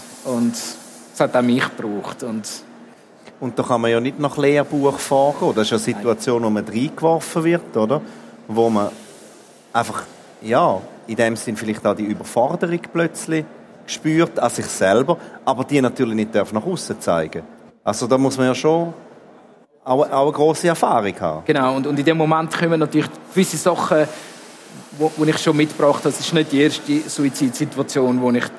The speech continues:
Speaker 1: dran gekommen bin. Und ähm, es gibt ja immer dann die Mischung zwischen, ähm, dieser Person alle Schuld zuschieben oder sich selber Schuld zuschieben und,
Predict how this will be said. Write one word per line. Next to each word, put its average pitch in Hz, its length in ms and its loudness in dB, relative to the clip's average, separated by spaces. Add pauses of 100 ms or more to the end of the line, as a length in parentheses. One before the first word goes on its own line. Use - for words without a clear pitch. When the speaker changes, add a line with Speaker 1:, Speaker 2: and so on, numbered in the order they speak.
(460)
Speaker 1:
dran 123 260 4
gekommen 123 360 2
bin. 117 360 2
Und 120 380 -2 (540)
ähm, 131 360 2
es - 120 -4
gibt 156 160 -4
ja 143 60 8
immer 147 160 4
dann 135 180 2
die 131 80 2
Mischung 131 460 0
zwischen, 135 380 -4 (200)
ähm, 117 460 2 (300)
dieser 127 200 4
Person 143 420 -2
alle 135 200 2
Schuld 143 300 0
zuschieben 131 420 2
oder 127 180 0
sich 120 180 -6
selber 135 360 2
Schuld 131 300 -2
zuschieben 113 560 -2
und, 120 320 -2